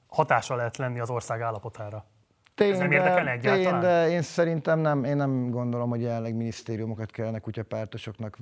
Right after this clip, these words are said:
Speaker 2: vezetni. Tehát így, így alapból szerintem ez, ez, ez ráér még négy év-, négy
Speaker 1: Jó.
Speaker 2: évet.
Speaker 1: Ha lesz listátok, és mégsem juttok be a parlamentbe, akkor mi annak a tanulsága? Mentek tovább, vagy, ö, lesz esetleg változás ebből?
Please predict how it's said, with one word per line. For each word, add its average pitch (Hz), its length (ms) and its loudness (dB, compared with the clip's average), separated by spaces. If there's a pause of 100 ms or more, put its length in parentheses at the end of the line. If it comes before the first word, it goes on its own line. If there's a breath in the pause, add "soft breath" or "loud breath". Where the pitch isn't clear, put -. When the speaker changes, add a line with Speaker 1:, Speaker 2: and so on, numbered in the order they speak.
Speaker 2:
vezetni. 131 680 0 (1600 loud breath)
Tehát - 260 -4
így, 113 140 -4
így 117 140 -4
alapból 110 540 -4 (140)
szerintem 104 440 -10
ez, 95 140 -10
ez, 98 220 -12
ez 101 160 -12
ráér 107 400 -2
még 101 140 -8
négy 101 280 -4
év-, 117 220 -2
négy 123 160 -2
Speaker 1:
Jó. 107 260 -6
Speaker 2:
évet. 107 260 -10 (160 soft breath)
Speaker 1:
Ha 147 60 2
lesz 180 220 2
listátok, 120 640 -4
és - 120 -10
mégsem 143 300 -4
juttok 120 220 -6
be 120 80 -2
a 113 40 2
parlamentbe, 117 480 -4
akkor 135 220 -2
mi 156 140 -2
annak 117 240 0
a 120 40 -8
tanulsága? 117 600 -6
Mentek 143 340 -4
tovább, 139 460 0
vagy, 127 260 -2
ö, 131 180 0 (360 loud breath)
lesz 123 240 -2
esetleg 113 340 -6
változás 107 580 -10
ebből? 107 360 -12